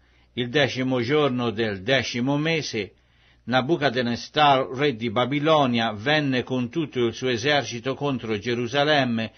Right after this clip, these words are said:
s'accampò contro di lei e la circondò di posti fortificati.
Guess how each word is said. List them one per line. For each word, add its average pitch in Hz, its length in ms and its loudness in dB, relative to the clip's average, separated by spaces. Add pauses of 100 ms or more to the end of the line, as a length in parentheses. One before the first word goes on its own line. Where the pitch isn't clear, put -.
(240)
s'accampò 135 760 2
contro 120 460 -2
di 123 260 -4
lei 151 320 2
e 127 40 2
la 123 160 0
circondò 131 600 -2
di 120 200 -6
posti 151 340 -2
fortificati. 101 1000 -4